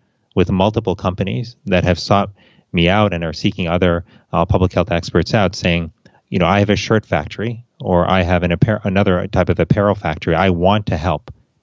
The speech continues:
Give me the specs. I will start producing today." Um, this is the spirit, you know, of America that we're seeing, with people standing up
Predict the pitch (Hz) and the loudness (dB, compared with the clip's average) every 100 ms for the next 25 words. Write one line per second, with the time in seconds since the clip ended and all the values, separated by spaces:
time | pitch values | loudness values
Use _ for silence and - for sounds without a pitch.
0 | _ 113 107 104 87 - - 80 - 104 | _ 0 2 0 -2 -4 -4 -4 -4 -2
1 | 98 92 87 - 87 - 90 85 - 82 | 2 2 0 0 -2 0 -2 -2 -2 -2
2 | - 80 76 - _ _ _ _ _ 85 | 0 0 0 -6 _ _ _ _ _ 0
3 | 82 92 110 - _ - 127 185 139 117 | 0 0 -4 -10 _ 0 2 2 2 0
4 | - 104 107 78 113 110 90 82 85 - | 2 2 2 0 -4 -2 0 0 0 0
5 | 92 87 85 87 90 90 82 87 87 - | 2 2 4 2 2 0 0 0 -2 0
6 | 98 85 78 - 98 - 85 - 85 87 | 0 2 -2 2 2 2 0 2 2 2
7 | 85 82 78 | 0 0 0